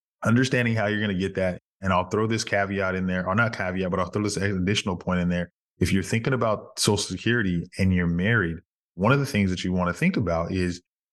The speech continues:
how the benefit is gonna be impacted if one of the people passes away. So what happens with Social Security is if you have two bus-, benefits, you have a spouse is married and one person has a higher benefit than the other person,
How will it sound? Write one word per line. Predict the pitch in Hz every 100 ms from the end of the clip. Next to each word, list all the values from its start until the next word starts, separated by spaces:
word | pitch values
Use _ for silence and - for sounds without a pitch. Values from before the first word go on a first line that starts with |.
| -
how | 120 135
the | 165
benefit | 117 117 110 104
is | 95
gonna | 92 90
be | 87 98
impacted | 147 - 85 85 90 87 - _ _ -
if | 127 127 95
one | - 90 104 101
of |
the | 90
people | - 107 90 87 85 _ _
passes | - 90 80 87 82
away. | 90 117 - - _ _
So | - 107
what | 98 135
happens | 135 135 127 101
with | 101 101
Social | - 95
Security | 98 90 151 156 101 92
is | 85
if | 90 -
you | 135
have | 101 -
two | 120
bus-, | 98 123 120
benefits, | 90 120 143 92 87 - - _ _
you | 92 92
have | 90 87 85 -
a |
spouse | 87 101 98 104
is | 110
married | 92 85 87 92 _ _
and | 87 90
one | 123 127
person | 113 101 95
has | 90 87 82
a | -
higher | 98 95
benefit | 80 101 98 98 90
than | 87
the | 85
other | 120 147
person, | - 90 82 87